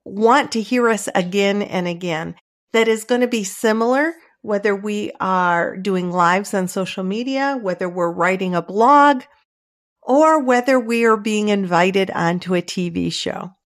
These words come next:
My guest today is an expert in how to get on T V and then really capture the attention of your audience. Yet what Ronnie Lieber is gonna share today with you, you can apply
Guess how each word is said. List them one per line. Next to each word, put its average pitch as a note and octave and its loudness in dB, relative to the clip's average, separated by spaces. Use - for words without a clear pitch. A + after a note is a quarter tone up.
My G#3+ -2
guest B3 -2
today F#3+ -2
is F#3+ -4
an F#3+ -2
expert - -2
in F#3+ -2
how A3 2
to A#3 -4
get F#3 2
on A#3 2
T A#3 0
V F#3 -2
and G#3+ -6
then A3+ -4
really A#3+ 0
capture A3 -4
the G3 -2
attention F#3 -4
of F#3+ 2
your F#3+ -2
audience. - -4
Yet A3+ 0
what A3 0
Ronnie C#4+ 2
Lieber C4 2
is G3+ 2
gonna F#3+ 0
share E4 -2
today F3+ -2
with F3+ -8
you, E3+ -4
you B3+ 4
can C#4+ 0
apply A3+ 2